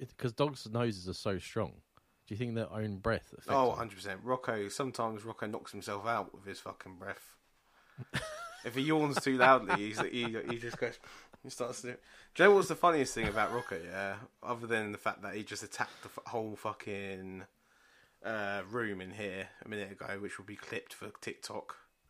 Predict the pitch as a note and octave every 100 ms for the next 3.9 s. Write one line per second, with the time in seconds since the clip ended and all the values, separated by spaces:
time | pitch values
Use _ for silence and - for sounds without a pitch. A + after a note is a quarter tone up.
0 | _ _ _ _ - A2+ A2+ A2+ A2 G#2+
1 | G#2 G2 - D#5 F#5 G5+ G5 A5 - -
2 | - - - - _ - _ _ C3 C#3+
3 | C#3 C3+ D#3 C#3 A#2 G#2+ G#2+ G2+ F#2+